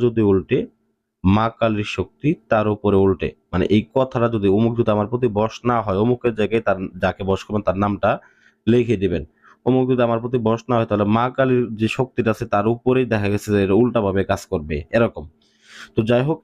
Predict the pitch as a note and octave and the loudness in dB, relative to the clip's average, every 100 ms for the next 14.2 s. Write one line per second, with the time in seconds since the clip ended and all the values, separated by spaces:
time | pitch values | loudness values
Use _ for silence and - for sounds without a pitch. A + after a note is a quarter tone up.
0 | - C#3+ D3 C#3+ A2+ A2 A#2+ A#2 A#2 G#2+ | 0 0 2 0 0 2 0 0 -2 0
1 | A2+ A2 C3 C3 B2+ A#2 A2 A#2+ A2+ G2+ | -2 -2 0 0 2 2 2 0 -2 0
2 | G2+ G2 G#2 G2+ A2 G2 G#2 G#2 F#2+ G2 | 0 2 0 2 0 0 -2 -2 -2 -2
3 | F#2 G2+ A2 G2+ F#2 G#2 G#2 G#2 G2+ G2 | 0 2 2 0 -2 0 2 0 0 0
4 | G#2 G#2 F#2+ F#2 - - _ _ _ _ | -2 -2 -2 -2 -4 -8 _ _ _ _
5 | _ - A2+ A#2 A2+ G#2+ - A2 A2 D#3 | _ -2 0 0 -2 -2 -2 -2 -2 -4
6 | - _ _ _ _ _ _ G2+ A#2 B2+ | -10 _ _ _ _ _ _ 4 4 2
7 | B2 A#2+ G#2+ G2 - G2+ G2 G2+ G2+ G#2+ | 2 2 2 -2 -2 -2 0 0 0 0
8 | G#2 G2+ G2+ G2 G#2 G2+ G2+ G2 G2+ A#2+ | 2 2 2 2 0 2 0 0 0 -2
9 | G2 G2+ G2+ G2+ G#2+ G#2 G#2 G#2 G#2 G2 | -2 0 0 0 0 0 0 -2 -2 -2
10 | A#2 - _ _ _ _ - A#2 A#2 - | -2 -6 _ _ _ _ -2 -2 0 -2
11 | G#2+ A#2+ B2+ B2+ B2+ A#2+ G#2+ G#2 A2 A2 | -2 0 0 0 -2 -2 -2 0 0 0
12 | A2 F#2 F#2 - F#2 F2 G2 - - A2 | -2 0 -4 -2 -4 -2 -2 -4 -2 -2
13 | G#2+ G2 G#2 G#2+ G#2 G2 F2+ F2+ A2+ G#2+ | -2 -2 0 0 0 -4 -4 -2 -2 0
14 | F#2 D#2+ | -2 -4